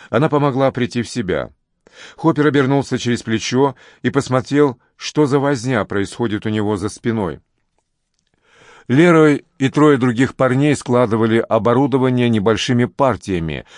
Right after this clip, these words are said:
которые можно донести в руках до машины. Усилители, диджейские вертушки, целые коробки с кабелями и пластинками.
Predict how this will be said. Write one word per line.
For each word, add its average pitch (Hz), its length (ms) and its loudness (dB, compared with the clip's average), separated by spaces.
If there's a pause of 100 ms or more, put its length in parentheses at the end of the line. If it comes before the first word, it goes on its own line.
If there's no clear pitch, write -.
(160)
которые 151 360 2
можно 123 300 2
донести 110 600 0
в 98 120 -10
руках 107 360 0
до 101 80 0
машины. 82 580 -6 (960)
Усилители, 131 960 2 (540)
диджейские 135 640 2
вертушки, 117 640 0
целые 156 320 2
коробки 123 640 2 (1040)
с - 140 -12
кабелями 113 720 2
и 117 180 -2
пластинками. 110 960 0